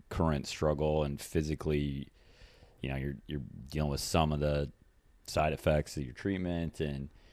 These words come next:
and that magnifies all of this. Like, I echo John that I'm incredibly grateful that we get to spend this time together. Um, you know, we go golfing this morning, and you,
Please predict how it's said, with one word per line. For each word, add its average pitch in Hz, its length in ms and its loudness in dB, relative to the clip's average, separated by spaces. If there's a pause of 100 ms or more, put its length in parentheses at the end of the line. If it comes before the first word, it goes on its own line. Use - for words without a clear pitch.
(240)
and 76 140 -2
that 73 300 -4
magnifies 73 800 0
all 73 340 2
of 71 80 0
this. - 560 -6
Like, 67 220 -2
I 69 160 -2
echo 71 300 0
John 65 520 -4 (360)
that 65 240 -4 (200)
I'm 71 360 -4
incredibly 71 480 0
grateful 67 400 -4
that 67 100 -2
we 67 80 -8
get 69 140 -6
to - 80 -6
spend 71 360 -4
this 69 160 -8
time 73 240 -2
together. 69 480 -6 (640)
Um, 62 500 -10 (420)
you - 80 -6
know, 64 120 -6
we 67 120 -4
go 69 160 -2
golfing 69 380 0
this 65 200 -8
morning, 67 580 -4 (760)
and 50 160 -12
you, 64 200 -12